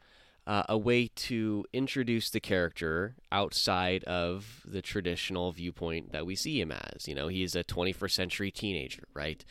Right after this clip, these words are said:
Um, I think the comic in and of itself was decent. As an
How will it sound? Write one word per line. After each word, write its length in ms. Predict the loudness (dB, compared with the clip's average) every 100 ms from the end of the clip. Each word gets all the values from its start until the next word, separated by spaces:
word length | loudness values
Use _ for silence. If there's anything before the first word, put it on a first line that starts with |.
| -18 -20 -20 -8
Um, 380 | -4 -2 -4 -10 -16 _ _ _ _ _
I 100 | 4
think 300 | 4 2 -2
the 120 | -2 -2
comic 640 | 0 0 0 0 -4 -20 _ -2
in 120 | 0
and 140 | 2
of 120 | 2 0
itself 760 | 0 0 4 4 2 -6 -18 -2
was 260 | 0 0
decent. 580 | 0 0 -2 -2 -10 -16 -16 -18 -16 -16 -18 -20 -6 2
As 220 | 4 4
an 180 | 2